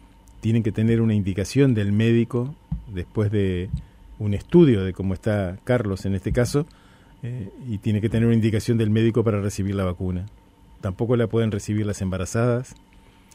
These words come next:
tampoco la pueden recibir las personas que tengan una enfermedad, eh, que provoque inmunosupresión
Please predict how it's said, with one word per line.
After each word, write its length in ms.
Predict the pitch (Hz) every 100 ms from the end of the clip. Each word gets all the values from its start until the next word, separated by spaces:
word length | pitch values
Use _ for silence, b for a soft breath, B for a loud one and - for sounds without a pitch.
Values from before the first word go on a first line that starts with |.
| b b
tampoco 380 | 113 104 135 131
la 100 | 123
pueden 200 | 117 120
recibir 320 | 113 113 120
las 100 | 120
personas 360 | 104 95 120 113
que 100 | 101
tengan 280 | 110 117 113
una 140 | 107
enfermedad, 760 | 98 107 95 98 104 110 104 104 - - - - - - -
eh, 240 | 101 98 104 - -
que 120 | 98
provoque 460 | 113 104 110 107
inmunosupresión 1040 | 110 107 120 113 - 104 95 - 123 131